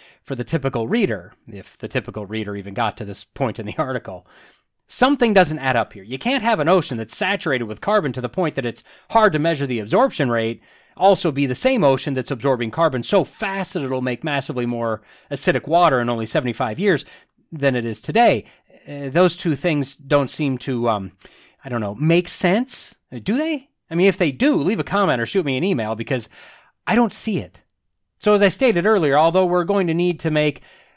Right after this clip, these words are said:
ten gigatons of carbon disappear by twenty fifty, and Planetary can only theoretically remove one gigaton by twenty forty-five, if they get approval, if this works at all, if they don't destroy the oceans and crack the planet in half by doing stupid things,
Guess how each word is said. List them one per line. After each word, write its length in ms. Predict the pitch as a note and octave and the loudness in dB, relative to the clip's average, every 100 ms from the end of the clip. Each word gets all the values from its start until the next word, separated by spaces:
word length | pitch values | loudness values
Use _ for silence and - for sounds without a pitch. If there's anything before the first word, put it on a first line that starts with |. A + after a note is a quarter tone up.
| _ - | _ -6
ten 380 | - A3 F#3 | 0 2 4
gigatons 500 | E3 F3+ D3 D3 C#3+ | 4 4 2 0 0
of 120 | A#2 - | -2 -2
carbon 340 | F#3+ F3 C3+ | 0 0 0
disappear 400 | C3+ - E3 - | -2 -2 -2 0
by 100 | A#2+ | 0
twenty 260 | - D3+ A2 | 0 -4 -2
fifty, 360 | G#3+ F#3 B2+ | -2 -2 -4
and 100 | A2 - - _ _ | -6 -10 -20 _ _
Planetary 540 | - A3 E3+ D3+ C#3 B2+ | 2 4 4 2 0 0
can 140 | E3+ | 0
only 200 | E3 C3 | 0 0
theoretically 640 | - F#3 B2+ F#3 D#3 C3+ | 0 0 4 2 2 0
remove 360 | B2 B2 A#2+ A2+ | 0 0 -2 -2
one 220 | A#3 A#3+ | -2 0
gigaton 440 | D3+ B2 - C3+ A#2+ | 0 -2 -2 -2 -2
by 120 | A2+ | -2
twenty 260 | F3 D#3 | -2 -2
forty-five, 720 | B2 C#3+ A2 - G#3 D3+ B2+ - - - _ - | -2 -4 -4 0 2 2 0 -6 -20 -20 _ -4
if 200 | F#3+ D#3 | -2 0
they 120 | D3+ | 0
get 140 | C3 | 0
approval, 580 | G#2 - C4 A#2+ G#2 A#2 - | 0 2 2 2 -4 -6 -10
if 420 | - F#3 D#3+ - | -6 -2 0 0
this 220 | D#3 C3 | -2 -2
works 260 | D3 A#2 - | -2 -2 0
at 60 | D#3 | 2
all, 400 | E3 A#2+ C#3 - _ _ | 4 4 0 -4 _ _
if 260 | C3 B2 - | -8 -6 -2
they 140 | C3+ | 0
don't 220 | B2 A#2 | 0 0
destroy 380 | A#2 - C#3+ A#2+ | -4 -2 0 0
the 120 | A#2 | 0
oceans 340 | A#2 A2+ C3 A2 | 0 -2 -4 -6
and 120 | G#2 | -4
crack 240 | C#3 A#2+ | -4 -4
the 60 | A2+ | -2
planet 340 | E3+ F3+ D3 | 0 0 0
in 60 | A2+ | -4
half 260 | B2+ A2+ | -4 -2
by 100 | B2+ | -4
doing 160 | A#2 A2+ | -4 -6
stupid 360 | - A#3 D3+ C3+ | -6 -4 -2 0
things, 280 | A#2+ B2+ | 0 -2